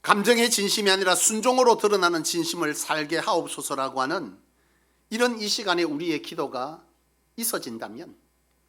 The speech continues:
우리는 비록 하나님 앞에 말로 이 한 해를 마쳤을지 몰라도 이천이십육 년도에 다시금 그 방향을 잡아가는 우리 안에의 변화, 방향을 바꾸는 지속성을 가질 수 있다면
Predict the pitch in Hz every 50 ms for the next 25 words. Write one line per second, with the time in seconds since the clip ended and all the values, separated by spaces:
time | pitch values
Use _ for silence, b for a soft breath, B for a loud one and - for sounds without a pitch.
0 | _ _ _ _ _ _ _ _ _ _ - 202 233 269 285 269 208 - 233 233
1 | 247 240 240 - 240 240 214 208 196 190 180 175 - - 170 151 139 127 127 -
2 | - - 120 131 147 151 160 175 202 202 214 - 190 175 160 185 175 147 147 139
3 | 131 143 - - - 139 - - 113 110 - 180 147 120 104 101 - - _ -
4 | 202 196 _ _ _ b b b b b b b b b - 151 139 - - 190
5 | 185 165 147 139 - 165 160 151 151 151 151 156 151 151 147 143 139 135 - -
6 | 302 - - 226 202 190 170 - 175 - - 131 135 143 160 175 175 151 139 -
7 | 156 147 147 143 - 117 127 131 120 101 b b b b b b - 165 170 185
8 | 220 226 226 202 185 175 170 165 165 - - 143 143 147 147 143 170 165 131 -
9 | - - _ _ _ _ _ _ _ _ _ _ _ _ _ _ _ _ _ _
10 | _ _ _ _ _ _ _ _ - - 165 180 180 214 208 202 180 170 - 143
11 | 139 - - 175 160 151 151 151 - - 233 - 214 180 - - 170 143 139 135
12 | 135 - - - 202 - 165 165 - - 156 147 143 - - 104 110 131 165 -
13 | -